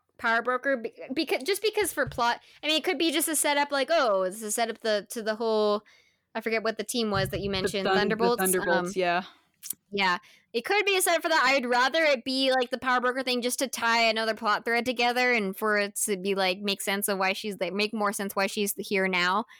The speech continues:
Speaker 1: 'Cause otherwise, I, I feel like that's more appropriate for, like, a post-credit scene or something. I don't know.
Speaker 2: Mm-hmm.
Speaker 1: Uh,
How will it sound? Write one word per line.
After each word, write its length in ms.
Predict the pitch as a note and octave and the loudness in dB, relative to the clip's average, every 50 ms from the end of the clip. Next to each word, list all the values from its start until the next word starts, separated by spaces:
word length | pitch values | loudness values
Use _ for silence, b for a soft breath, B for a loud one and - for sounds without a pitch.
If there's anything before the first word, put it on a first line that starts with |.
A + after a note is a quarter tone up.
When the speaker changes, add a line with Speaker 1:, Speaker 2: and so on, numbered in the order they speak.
| B B B - | B B B -2
Speaker 1:
'Cause 100 | E4+ G4+ | 0 2
otherwise, 340 | G#4 G#4+ F#4 E4+ D#4+ C4+ | 2 4 4 2 2 2
I, 220 | C#4 C4 - A3+ A#3+ | 0 0 0 0 -2
I 40 | A#3+ | 0
feel 160 | C4+ C4+ B3+ | 0 0 0
like 120 | B3 A3 | 0 -2
that's 140 | A#3 A3 - | -2 -4 -2
more 100 | A3+ A3 | -2 -2
appropriate 340 | G#3 - A3+ A3+ A3+ G#3+ G#3+ | -2 -2 -2 -2 -2 -2 0
for, 100 | - F#3 | 0 0
like, 140 | F3+ F3+ - | 0 0 -2
a 40 | |
post-credit 560 | - - G#3 F#3+ - - - F3 E3+ F#3 - - | -4 -4 -4 -4 -4 -4 -4 -2 -2 -2 -4 -6
scene 160 | G#3 G#3+ G#3+ | -10 -10 -10
or 80 | G#3+ | -12
something. 340 | - - C4 - - - A3+ | -12 -14 -14 -10 -8 -6 -4
I 40 | A3+ | -4
don't 120 | G3 G#3+ | -2 -2
know. 120 | G3 F#3+ F#3 | -2 -2 -2
Speaker 2:
Mm-hmm. 200 | F3+ F3+ F3 F3+ F#3 B B B B B B - | -4 -4 -6 -8 -10 B B B B B B -8
Speaker 1:
Uh, 60 | G#3+ | -8